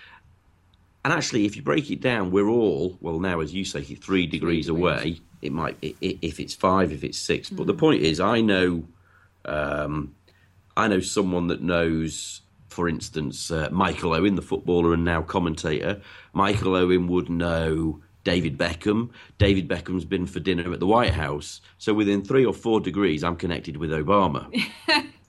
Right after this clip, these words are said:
Speaker 1: It's ridiculous.
Speaker 2: Yeah.
Speaker 1: But the truth about LinkedIn and getting yourself headhunted is that if you reach out and connect with more people,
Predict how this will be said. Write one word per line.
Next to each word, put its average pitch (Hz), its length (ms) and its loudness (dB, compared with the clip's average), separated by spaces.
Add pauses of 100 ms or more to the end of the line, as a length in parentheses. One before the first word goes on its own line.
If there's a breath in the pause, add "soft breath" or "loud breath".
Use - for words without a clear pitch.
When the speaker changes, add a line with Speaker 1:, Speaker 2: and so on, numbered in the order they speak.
(160)
Speaker 1:
It's 131 120 4
ridiculous. 202 640 0
Speaker 2:
Yeah. 226 300 -8
Speaker 1:
But 135 140 4
the 147 80 2
truth 202 340 -2
about 151 320 0
LinkedIn 131 500 2
and 104 80 -2
getting 110 240 -2
yourself 104 300 -4
headhunted 131 500 -4
is 76 200 -8
that 95 120 -4
if 95 160 -8
you 160 380 -2 (1040 soft breath)
reach 131 340 4
out 113 220 2
and 98 180 0
connect 110 360 -2
with 95 120 0
more 87 220 2
people, 67 500 -4